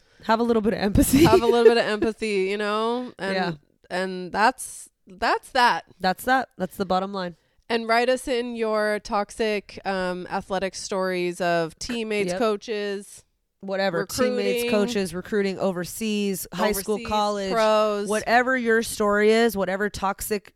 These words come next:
Speaker 1: traits you guys saw on teams, if, you know, there were toxic relationships, write in, email, or D M us or text us if you know us individually.
Speaker 2: Toxic Tea Podcast at gmail dot com. Follow us on Instagram.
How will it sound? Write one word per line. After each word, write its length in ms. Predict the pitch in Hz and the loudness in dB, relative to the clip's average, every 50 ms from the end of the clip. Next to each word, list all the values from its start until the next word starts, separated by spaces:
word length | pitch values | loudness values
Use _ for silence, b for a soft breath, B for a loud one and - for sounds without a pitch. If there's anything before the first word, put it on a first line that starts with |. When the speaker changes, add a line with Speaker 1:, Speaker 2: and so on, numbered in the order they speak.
| _ | _
Speaker 1:
traits 420 | - - - 277 262 262 - - - | -10 -2 0 0 0 0 -2 -8 -8
you 80 | 240 | -4
guys 220 | 214 233 226 220 214 | -2 0 0 0 -2
saw 240 | - - 214 214 214 | -2 -2 -2 0 0
on 160 | 214 214 208 | -2 -4 -4
teams, 540 | - - 226 208 208 208 202 202 196 170 175 | -6 -8 -6 -6 -4 -4 -6 -6 -8 -12 -16
if, 180 | 160 _ _ b b b b b b b b b | -20 _ _ b b b b b b b b b
you 120 | 196 202 | -8 -4
know, 160 | 190 180 180 | -2 -2 -2
there 80 | 180 175 | -2 -4
were 80 | 175 | -6
toxic 360 | - - 190 190 - - 185 - | -4 -4 -4 -4 -4 -8 -8 -8
relationships, 640 | 196 190 202 196 185 - 208 185 - 202 185 - | -4 -4 -4 -4 -4 -6 -8 -8 -8 -8 -10 -8
write 260 | - 180 180 190 196 190 | -4 -2 -2 0 0 -2
in, 220 | 185 170 156 156 - | -4 -6 -10 -12 -10
email, 580 | 180 208 214 214 214 214 214 214 214 214 214 - b b b b b - | -8 -6 -4 -2 -2 0 0 0 -2 -2 -4 -6 b b b b b -4
or 400 | - 202 202 202 202 202 202 196 | -2 0 2 2 2 0 0 -2
D 220 | 170 185 196 185 | -4 -6 -6 -6
M 140 | 185 190 190 | -6 -6 -4
us 180 | 190 190 185 - | -6 -6 -6 -6
or 120 | 185 202 | -8 -8
text 300 | - - 220 214 - - | -4 -6 -6 -6 -6 -10
us 140 | 170 - - | -10 -8 -8
if 100 | 170 156 | -10 -8
you 120 | 175 175 | -8 -8
know 140 | 170 170 170 | -6 -6 -8
us 140 | 170 170 180 | -8 -10 -10
individually. 480 | 180 175 170 185 185 185 165 160 156 147 b b b b b | -12 -10 -10 -12 -12 -12 -12 -12 -12 -16 b b b b b
Speaker 2:
Toxic 340 | - - 208 196 - 214 208 | -8 -6 -6 -6 -6 -10 -8
Tea 140 | - 202 185 | -6 -6 -6
Podcast 400 | - 196 175 - 214 180 - - | -4 -4 -6 -4 -4 -8 -6 -6
at 80 | 175 - | -8 -8
gmail 240 | 190 180 185 180 | -6 -6 -4 -4
dot 160 | 170 170 - - | -4 -4 -6 -6
com. 320 | - 214 214 214 214 220 | -6 -4 -4 -4 -4 -6
Follow 320 | _ - 180 180 180 180 | _ -4 -4 -2 -2 -2
us 120 | 185 180 - | -4 -4 -6
on 80 | 175 | -6
Instagram. 840 | 175 180 190 196 - - 190 185 190 190 185 180 175 175 175 180 180 | -6 -6 -6 -8 -10 -10 -6 -6 -4 -4 -2 -2 -2 -2 -4 -6 -8